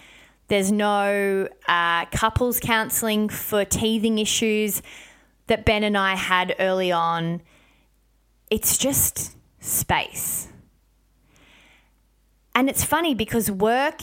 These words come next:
hasn't quietened down or stopped, but it's also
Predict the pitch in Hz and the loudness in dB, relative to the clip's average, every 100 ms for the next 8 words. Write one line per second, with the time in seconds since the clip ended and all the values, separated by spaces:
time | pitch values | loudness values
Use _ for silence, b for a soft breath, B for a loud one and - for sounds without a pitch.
0 | - 226 214 208 214 202 - - - - | -12 -2 0 2 2 0 -4 -10 -12 0
1 | 185 185 - 185 175 160 175 277 196 - | 2 2 -2 -2 0 2 2 0 0 0
2 | - 170 175 - - - b b b 226 | 0 0 -2 -4 -10 -12 b b b -2
3 | 202 196 - 214 247 - 294 277 294 | -2 -4 -2 0 0 0 2 2 0